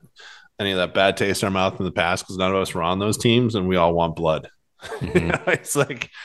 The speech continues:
Speaker 1: we're not like those guys. We don't give a shit. We love, we, we can't wait to get through 'em.
Speaker 2: Yeah, because, I mean, you, you look at the Ryder Cup, <coughs> like, the European Ryder Cup team,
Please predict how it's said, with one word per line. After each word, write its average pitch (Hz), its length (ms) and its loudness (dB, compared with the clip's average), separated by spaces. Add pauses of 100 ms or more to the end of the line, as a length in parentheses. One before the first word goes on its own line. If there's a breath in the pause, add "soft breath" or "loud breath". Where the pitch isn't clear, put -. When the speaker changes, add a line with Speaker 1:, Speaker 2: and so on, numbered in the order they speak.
(160 loud breath)
Speaker 1:
we're 123 80 -2
not 127 140 2
like 110 220 -2
those 101 180 -4
guys. 90 420 -2
We 98 80 -6
don't 92 160 -6
give 92 100 -8
a 85 40 -10
shit. 87 280 -2
We 92 140 0
love, 90 300 0 (100)
we, 98 120 -4
we 104 280 -8
can't 104 240 -2
wait 92 200 -4
to - 40 -18
get 80 140 -10
through - 200 -6
'em. - 120 -10 (1120 loud breath)
Speaker 2:
Yeah, 101 240 4
because, 92 260 2
I 95 80 4
mean, 95 180 4
you, 92 140 4
you 95 220 2
look 92 160 2
at 85 100 0
the 82 140 2
Ryder 85 320 4
Cup, 95 340 -6
<coughs> - 680 0
like, 123 240 4
the 104 80 2
European 98 480 4
Ryder 90 260 2
Cup 87 200 -2
team, 85 360 0